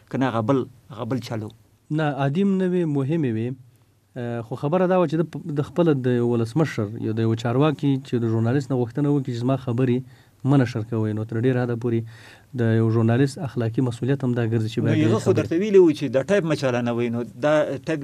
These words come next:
Speaker 1: به چالان کړی وو، نو په دې کې د بیا اخلاقي مسؤلیت نه احساسوو؟
Speaker 2: ما ټایپ چالان کړی وو، خو خبره دا ده چې ده ویلي وو چې که زما دا خبرې، که سړی مایک، اه، چالانوي یا ټایپ چالانوي، نو هدف یې دا وي چې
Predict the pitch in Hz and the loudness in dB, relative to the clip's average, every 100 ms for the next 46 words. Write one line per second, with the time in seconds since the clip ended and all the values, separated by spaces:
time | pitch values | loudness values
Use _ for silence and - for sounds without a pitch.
0 | 135 131 131 135 160 147 131 117 117 139 | -4 -2 -4 -4 -2 0 0 -2 -2 -2
1 | - 147 135 127 - 120 131 139 143 147 | -2 0 0 0 -2 -2 2 2 2 0
2 | 143 175 - 120 135 135 139 _ - 143 | 0 0 0 -2 0 -2 -4 _ -8 -2
3 | 165 165 185 170 160 151 190 190 190 - | -2 0 -2 -2 -2 -2 0 4 2 2
4 | 151 139 131 139 156 185 180 180 151 156 | 0 2 0 0 2 4 4 2 0 -2
5 | 143 131 175 180 180 170 160 147 151 127 | -2 0 2 4 4 2 0 0 -2 -2
6 | 147 160 139 139 147 151 147 - - - | 0 0 0 0 0 0 -2 -8 -20 -20
7 | _ 185 147 - 170 180 180 196 185 - | _ -8 -6 0 2 2 4 2 0 -4
8 | 175 160 151 147 143 135 135 131 151 151 | 0 2 2 0 -2 -2 0 0 0 0
9 | 113 107 110 147 143 117 113 117 131 113 | 0 -4 -4 -4 -4 -6 -4 -2 0 -2
10 | 113 117 131 160 160 170 160 | -2 -2 -2 -2 0 2 0